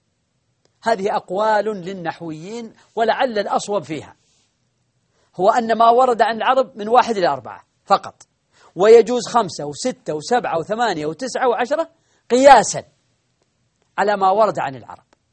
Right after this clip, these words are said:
قياس، لكنه لم يسمع، لم يسمع عن العرب. هذا آخر ما نقول في باب، آه، الممنوع من الصرف أو باب ما لا ينصرف، وقد حددنا لكم أنه ليس كل الأسماء تمنع من الصرف،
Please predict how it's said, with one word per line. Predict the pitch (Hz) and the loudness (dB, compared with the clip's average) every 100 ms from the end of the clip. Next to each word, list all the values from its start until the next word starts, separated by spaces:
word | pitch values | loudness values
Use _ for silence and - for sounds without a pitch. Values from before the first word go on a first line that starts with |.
| _ _ - | _ _ -8
قياس، | 196 214 143 190 | 2 2 2 -6
لكنه | 185 202 175 | -4 -4 -2
لم | 185 277 | 2 2
يسمع، | 254 - 123 _ _ _ _ _ _ _ _ | 2 -4 -14 _ _ _ _ _ _ _ _
لم | 202 214 | -8 -6
يسمع | 208 202 214 - _ _ _ | -8 -8 -10 -10 _ _ _
عن | 190 170 | -2 -2
العرب. | 127 143 - _ - | -6 -8 -12 _ -6
هذا | 302 277 240 | 0 0 2
آخر | 262 254 254 240 220 214 | 4 4 4 2 0 -4
ما | 202 | -4
نقول | 180 165 202 | -4 -6 -10
في | 139 151 | -8 -6
باب، | 170 151 _ _ _ _ _ | -6 -6 _ _ _ _ _
آه، | 160 156 151 | -12 -10 -8
الممنوع | 165 156 156 170 135 | -10 -10 -10 -10 -10
من | 139 | -14
الصرف | 135 - 233 - _ _ _ _ _ - | -12 -6 -6 -6 _ _ _ _ _ 0
أو | 226 214 160 | 4 4 2
باب | 175 196 160 131 | 0 0 0 -4
ما | 147 180 208 | -6 0 0
لا | 160 | 0
ينصرف، | 151 143 - 202 214 - _ _ _ _ | -4 -6 -8 -6 -6 -8 _ _ _ _
وقد | 214 214 170 | -8 -4 -4
حددنا | 196 180 165 151 156 | -4 -6 -8 -6 -4
لكم | 170 170 226 _ _ _ 214 | -4 -6 -10 _ _ _ -10
أنه | 196 165 165 | -8 -6 -4
ليس | 214 170 | -4 -4
كل | 160 - 226 165 | -10 -8 -8 -8
الأسماء | 156 165 - 156 147 147 | -12 -14 -16 -12 -12 -12
تمنع | 180 147 127 | -16 -14 -14
من | 143 135 | -16 -18
الصرف، | - 226 | -8 -8